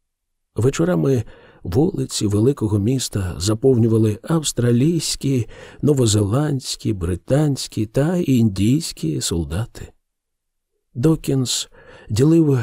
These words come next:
місткий намет з чотирма іншими офіцерами,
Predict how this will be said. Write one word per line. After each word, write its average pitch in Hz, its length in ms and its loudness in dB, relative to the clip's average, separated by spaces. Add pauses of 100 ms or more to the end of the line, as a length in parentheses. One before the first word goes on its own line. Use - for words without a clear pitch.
(140)
місткий 120 680 0
намет 101 560 -4 (240)
з - 80 -12
чотирма 117 600 2
іншими 113 440 2
офіцерами, 110 680 0